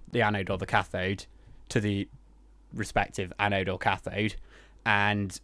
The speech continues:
but electrons, the, the reason you have ions passing from there is 'cause electrons can't pass through it.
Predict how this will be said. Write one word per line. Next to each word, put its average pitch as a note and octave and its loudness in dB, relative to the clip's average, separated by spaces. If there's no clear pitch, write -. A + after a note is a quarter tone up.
but B2+ 6
electrons, G#2+ 4
the, G#2+ 2
the A2+ -4
reason A2+ 6
you G#2 0
have G#2+ 6
ions G#2 4
passing G2 0
from G2+ -6
there F#2+ 2
is G2 -2
'cause G2+ -4
electrons G2+ 2
can't A2 4
pass - -10
through - -2
it. A#2+ 2